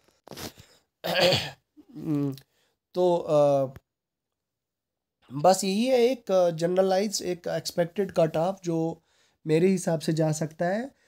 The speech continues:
मैं इस चीज़ को गारंटी के साथ कह सकता हूँ कि आपका कट ऑफ almost अब हंड्रेड परसेंट तो सही नहीं हो सकता है ये, लेकिन almost आपका कट ऑफ इसी रेंज में फॉल करेगा,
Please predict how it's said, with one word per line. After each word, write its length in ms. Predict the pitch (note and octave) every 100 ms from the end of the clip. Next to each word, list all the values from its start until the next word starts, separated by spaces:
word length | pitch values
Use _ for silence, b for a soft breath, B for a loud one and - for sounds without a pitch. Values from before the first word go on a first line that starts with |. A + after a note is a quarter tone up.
| _ _ F3
मैं 280 | F#3+ G#3+
इस 220 | A#3 F#3+ -
चीज़ 280 | G3+ G#3
को 140 | A3+ G#3+
गारंटी 460 | F3 E3+ F3 G#3
के 80 | G3+
साथ 220 | F#3+ G3
कह 200 | F#3+ F#3
सकता 340 | F3 F3+ - F#3
हूँ 140 | F#3+
कि 160 | F#3+ A3
आपका 420 | - E3+ E3 G3
कट 280 | F#3 E3+ F3+
ऑफ 240 | F#3+ - -
almost 480 | E3+ F#3 G#3+ A3
अब 180 | - F3+
हंड्रेड 340 | D3+ E3+ G3 G#3
परसेंट 380 | G#3+ G3+ G3+
तो 80 | G#3+
सही 340 | G3+ F3 D#3+ F3
नहीं 300 | E3 E3+ F3
हो 160 | D#3+
सकता 380 | C#3+ C#3 - D3
है 160 | C#3+ D#3+
ये, 160 | A3+ - - - - - B B -
लेकिन 200 | F3 A#3
almost 540 | A#3 F#3 F#3 G3 G#3+ A#3+
आपका 300 | F#3 - G3
कट 260 | F#3+ F3
ऑफ 300 | F#3+ G#3 -
इसी 240 | E3 - F#3
रेंज 300 | E3+ D#3+ D3+
में 120 | F3
फॉल 340 | - D3 C#3+
करेगा, 500 | C3+ C#3 C3 B2 B2+